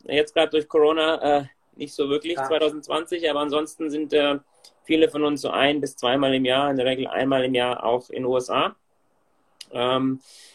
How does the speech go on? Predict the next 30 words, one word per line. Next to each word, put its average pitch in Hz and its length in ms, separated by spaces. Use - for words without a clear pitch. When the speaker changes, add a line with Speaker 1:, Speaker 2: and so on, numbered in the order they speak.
Speaker 1:
zu 143 180
größeren 139 400
Meetings. 175 440
Ist, 139 340
äh, 139 420
ist, - 420
äh, 135 420
und 151 160
es 151 240
gibt - 180
auch 170 160
Leute, 202 560
die 175 340
tatsächlich, 175 800
ja, 160 200
zwei, 175 460
zwei, 165 320
die 180 100
tatsächlich 165 440
von 160 140
Europa 156 300
mal 160 200
in 156 60
die 156 60
U 156 40
S 151 60
A - 140
gewechselt 131 400
sind. - 240
Ähm, 139 420